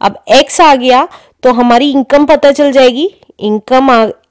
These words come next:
इनकम हमने कितनी मानी थी? देखिए इनकम हमने इलेवन एक्स मानी थी, हमने यहाँ पे इलेवन एक्स, इसको इलेवन एक्स, क्योंकि पहला इनकम था इसलिए इलेवन एक्स,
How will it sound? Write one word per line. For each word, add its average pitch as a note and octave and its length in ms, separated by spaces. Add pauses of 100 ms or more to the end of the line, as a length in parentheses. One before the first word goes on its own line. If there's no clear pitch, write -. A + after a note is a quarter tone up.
इनकम B3 380
हमने C#4 240
कितनी D#4+ 340
मानी F4 380
थी? B3 220 (1160)
देखिए G3+ 360
इनकम B3 480
हमने B3+ 260
इलेवन B3+ 340
एक्स C#4 280
मानी C4+ 280
थी, F4 180 (1040)
हमने A#3+ 340
यहाँ C4 480
पे E4 80
इलेवन C4 360
एक्स, D4 280
इसको B3+ 340
इलेवन G#3 420
एक्स, E4 280 (500)
क्योंकि A#3 300
पहला C4 340
इनकम C4 380
था D4 180
इसलिए C#4+ 400
इलेवन A3+ 380
एक्स, - 460